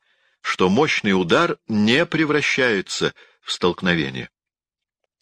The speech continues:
Чтобы заранее обезвредить любые нападки богословов, он посвящает этот первый свободный перевод Библии владыке церкви,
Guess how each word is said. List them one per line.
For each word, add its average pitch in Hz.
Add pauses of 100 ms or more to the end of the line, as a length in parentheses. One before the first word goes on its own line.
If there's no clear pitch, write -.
(960)
Чтобы 131
заранее 160
обезвредить 135
любые 151
нападки 113
богословов, 90 (880)
он 117
посвящает 143
этот 127
первый 113
свободный 87
перевод 85
Библии 110 (260)
владыке 90
церкви, 85